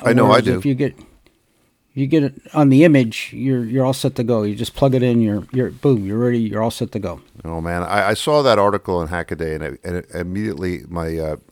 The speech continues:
Speaker 1: the, the software that I have running in the back of my head says, "Send this to Pete Giuliano immediately."
Speaker 2: <laughs>
Speaker 1: So I knew I was
Speaker 2: Yeah.
Speaker 1: sending it to the right spot. So, uh,
Speaker 2: Yeah, so hopefully we'll
Speaker 1: great.
Speaker 2: hear from Luigi, and, uh, uh, he'll include that, uh, that,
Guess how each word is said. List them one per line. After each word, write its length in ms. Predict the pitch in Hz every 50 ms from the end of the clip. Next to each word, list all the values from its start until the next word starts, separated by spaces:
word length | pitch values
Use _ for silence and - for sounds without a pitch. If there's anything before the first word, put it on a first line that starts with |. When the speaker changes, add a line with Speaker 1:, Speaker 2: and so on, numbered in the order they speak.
| _ _ _
Speaker 1:
the, 220 | 80 90 87 69
the 160 | 62 60 85
software 460 | 85 - - 110 107 104 - 113 101 92
that 100 | 92 92
I 60 | 87
have 120 | 92 87
running 220 | 82 87 90 90 87
in 80 | 87
the 60 | 82
back 160 | 73 85 82 -
of 80 | -
my 100 | 85 82
head 220 | 76 85 82 80 -
says, 340 | - - 78 73 - - - _ _ _ _ _ _ _ _ _
"Send 320 | - - - - 104 107 101
this 180 | 101 92 -
to 100 | - -
Pete 220 | - - - 87 -
Giuliano 500 | - - 82 80 78 76 78 80 78 78
immediately." 880 | - - 76 78 78 78 78 78 80 76 67 53 60 62 60 - - _ - - -
Speaker 2:
<laughs> 100 | - - - - - - - -
Speaker 1:
So 120 | - 90
I 60 | 85 90
knew 140 | 98 104
I 60 | 101 92
was 120 | 92 90
Speaker 2:
Yeah. 60 | -
Speaker 1:
sending 260 | - 92 85 85 82
it 100 | 80 80
to 80 | - -
the 80 | 73 76
right 240 | 76 76 73 71
spot. 420 | - - - - 73 71 65 65 64 _ - -
So, 300 | - 69 67 65 65 65
uh, 180 | 67 67 67 69 - _ _
Speaker 2:
Yeah, 280 | - 120 131 135 123 101 - _
so 360 | - - - 123 113 104 107 - _ _
hopefully 380 | - - 190 196 - 214 202 180
we'll 100 | 180 170
Speaker 1:
great. 80 | 131
Speaker 2:
hear 120 | 139 160 151
from 220 | - 151 151 151
Luigi, 560 | 147 151 156 165 175 175 147 190 208 208 190
and, 260 | 143 113 113 117 107 117
uh, 160 | 113 113 110 - _ - - - - - - - _ _
uh, 180 | - 113 113 110
he'll 260 | 110 123 139 131 131
include 500 | 131 131 117 - - 147 147 147 143 127
that, 380 | 120 127 127 127 123 - _ -
uh, 260 | 110 107 104 101 98
that, 260 | 98 90 117 120 117